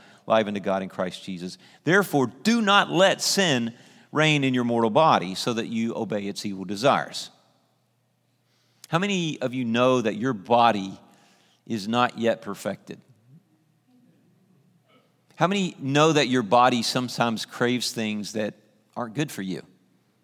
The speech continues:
aren't holy, aren't godly? I mean, I'm not gonna, this is not gonna be, you know, Neil confession time, other than I will say that sometimes my body wants stuff, I, it's not good for me, and it's not in God's will.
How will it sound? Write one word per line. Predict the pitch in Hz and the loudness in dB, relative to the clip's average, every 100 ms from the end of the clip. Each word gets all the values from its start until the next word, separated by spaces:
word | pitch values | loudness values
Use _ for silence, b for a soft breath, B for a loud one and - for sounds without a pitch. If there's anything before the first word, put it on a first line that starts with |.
| _ _ _ _ _ _ | _ _ _ _ _ _
aren't | - 120 | -4 -2
holy, | 120 135 147 107 | 0 0 2 0
aren't | 107 107 | -2 -2
godly? | 120 139 101 73 - _ _ _ b b b _ | 0 0 -2 -10 -14 _ _ _ b b b _
I | 120 | -8
mean, | 127 127 110 b b b b b b _ _ _ _ _ | -4 -4 -6 b b b b b b _ _ _ _ _
I'm | - 127 | -8 -2
not | 151 151 | 0 0
gonna, | 151 120 | 0 0
this | 151 151 | -2 -4
is | 123 | -2
not | 143 | -2
gonna | 127 123 | -2 -2
be, | 123 123 113 | 0 0 0
you | 110 | -2
know, | 107 | -2
Neil | 107 127 | 0 0
confession | 120 107 - 143 - 101 | 0 -4 0 0 -2 -6
time, | 95 101 101 104 _ | -4 -4 -6 -10 _
other | 127 135 | 0 0
than | 127 110 | 0 0
I | 110 | 0
will | 107 117 123 | 0 -2 -2
say | 123 113 104 | 0 0 2
that | 101 98 | -2 -2
sometimes | - 135 127 | -6 -4 -4
my | 98 107 | -2 0
body | 104 110 | 2 2
wants | 101 101 - | 0 -6 -6
stuff, | 110 101 | -4 -2
I, | 107 107 | 0 -2
it's | 98 92 | -4 -12
not | 107 92 | -12 -10
good | 104 | -12
for | - | -10
me, | 95 98 | -10 -8
and | 101 | -8
it's | 101 - | -8 -4
not | 113 110 | -2 -2
in | |
God's | 110 113 101 | 0 0 0
will. | 127 - | -6 -8